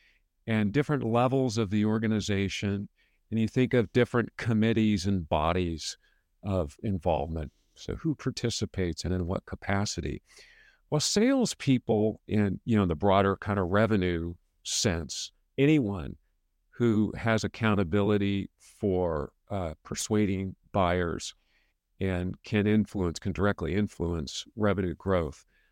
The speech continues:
uh, that, that could, could be on a plan, a sales comp plan, as opposed to, like, a corporate bonus. Well, there's, you know, the, the people that are in those jobs, right,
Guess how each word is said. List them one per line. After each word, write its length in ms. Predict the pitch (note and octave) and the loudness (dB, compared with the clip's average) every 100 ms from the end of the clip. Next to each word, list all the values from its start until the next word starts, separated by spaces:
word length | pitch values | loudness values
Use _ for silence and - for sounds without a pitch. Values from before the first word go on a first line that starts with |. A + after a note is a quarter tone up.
| _ - | _ -8
uh, 160 | G2+ F#2+ | -4 0
that, 220 | G#2 G2 _ - | 0 0 _ 0
that 160 | G#2 - - | 0 0 -10
could, 440 | - D3 A#2 - - _ _ _ _ _ _ _ _ _ - | 2 4 4 -2 -14 _ _ _ _ _ _ _ _ _ -12
could 400 | - D#3 C3 G#2+ | 0 0 0 0
be 280 | A2+ A2 - | 2 2 0
on 240 | - A#2+ A2+ | -2 0 0
a 60 | |
plan, 440 | - - E2+ - G#2+ - | -2 -6 -6 -6 -10 -10
a 80 | - | -4
sales 340 | A2 G#2+ G#2 | 0 0 -2
comp 300 | - F#2+ - | -6 -6 -8
plan, 280 | - F2 C2 - | -8 -6 -6 -8
as 80 | D2+ | -8
opposed 280 | - G#2 | -2 -2
to, 60 | D#2 | -2
like, 160 | D2 - | -4 -6
a 40 | |
corporate 400 | - A2 - D#2+ | -6 -6 -6 -4
bonus. 460 | G#2 G#2 F2+ - - _ _ _ _ _ _ _ | -2 0 -2 -6 -12 _ _ _ _ _ _ _
Well, 320 | C#3+ D3+ C#3 _ - | 2 2 2 _ -2
there's, 520 | E3+ F3+ F3 - - - _ _ - | 4 6 4 0 -6 -14 _ _ -4
you 140 | D3 | 0
know, 60 | C3 | 2
the, 220 | C#3 C#3 - | 2 2 -2
the 140 | C3+ | -4
people 280 | - F#3 D#3+ | -2 -2 2
that 120 | B2 | 4
are 80 | A#2+ | 6
in 140 | C3 | 4
those 240 | A2 G#2 D2+ | 4 2 0
jobs, 720 | - G#2 F#2+ - - - - | 0 0 0 -4 -10 -14 -12
right, 260 | - F2+ | -6 -4